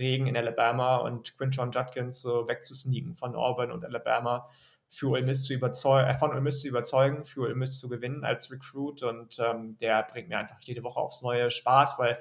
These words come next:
sobald er den Ball in der Hand hat, ich ganz genau weiß, okay, jetzt passiert irgendwas, was einfach abgefahren ist.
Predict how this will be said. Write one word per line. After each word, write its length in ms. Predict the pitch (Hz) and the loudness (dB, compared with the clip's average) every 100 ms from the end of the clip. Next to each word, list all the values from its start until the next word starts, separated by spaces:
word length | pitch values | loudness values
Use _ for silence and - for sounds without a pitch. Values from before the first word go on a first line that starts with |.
| - _ - _ | -8 _ -20 _
sobald 400 | - 135 139 139 | -6 4 6 8
er 60 | 139 | 4
den 140 | 123 | 6
Ball 140 | 127 | 8
in 60 | 143 | 10
der 120 | 135 | 8
Hand 160 | 139 131 | 6 4
hat, 180 | 143 - | 2 2
ich 140 | - | 2
ganz 180 | 139 139 | 4 4
genau 240 | 147 127 123 | 4 4 8
weiß, 280 | 127 131 | 8 8
okay, 160 | 135 - | 2 0
jetzt 160 | 127 - | -2 0
passiert 280 | 135 139 131 | -2 0 0
irgendwas, 440 | 127 131 127 120 | 2 2 2 -2
was 220 | 127 - | -2 -2
einfach 280 | 117 - - | -4 -8 -14
abgefahren 540 | - - 127 120 110 98 | -20 -14 -8 -6 -6 -8
ist. 320 | 101 - - | -8 -8 -8